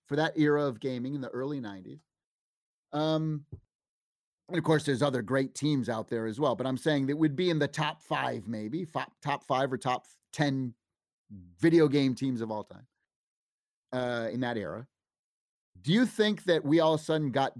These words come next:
dumb twenty-five years later and don't know how to make a game? We batted a thousand. Of course we're gonna make a great Earthworm Jim game. <laughs> So, um, but, but the great thing was, is that when we all got back together,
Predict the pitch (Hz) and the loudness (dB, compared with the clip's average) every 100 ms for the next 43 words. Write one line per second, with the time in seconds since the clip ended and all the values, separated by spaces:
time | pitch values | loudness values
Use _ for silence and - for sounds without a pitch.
0 | 90 87 123 139 180 190 - 170 170 160 | -10 -4 -2 -2 -4 -6 -6 -4 -4 -2
1 | 175 175 160 170 156 143 147 170 196 156 | -2 -2 0 0 0 0 0 0 -2 -4
2 | 117 135 139 143 139 139 135 135 131 113 | -2 -2 -2 0 0 0 -2 -2 -4 -2
3 | 127 151 190 202 254 262 262 269 269 - | -2 -2 -2 0 2 4 2 2 0 0
4 | - 320 311 233 180 156 156 - 196 214 | -2 2 2 2 0 -4 -6 0 0 0
5 | 247 190 170 147 147 135 120 90 127 127 | -4 -2 -2 0 -2 -2 -6 -4 -2 -2
6 | - 123 113 117 110 98 107 104 98 82 | -2 -4 -4 -6 -6 -6 -6 -8 -10 -20
7 | 92 _ 214 233 - - 160 - - - | _ _ -12 -12 -8 -2 0 -2 -10 -20
8 | _ _ 151 156 151 147 143 _ _ - | _ _ -4 -2 0 -2 -8 _ _ -2
9 | 190 185 - - 185 175 - - _ _ | 2 2 -2 0 2 2 -2 -20 _ _
10 | 170 151 185 143 196 240 196 214 196 170 | -2 2 2 4 4 2 -2 -8 -6 -2
11 | 156 151 135 135 151 139 139 131 160 226 | -2 -2 -4 -6 -6 -4 -4 -4 -4 0
12 | 202 190 175 151 151 - 131 131 - 143 | 0 2 2 2 2 0 -2 -2 -4 -10
13 | 117 107 104 101 107 | -6 -6 -6 -8 -10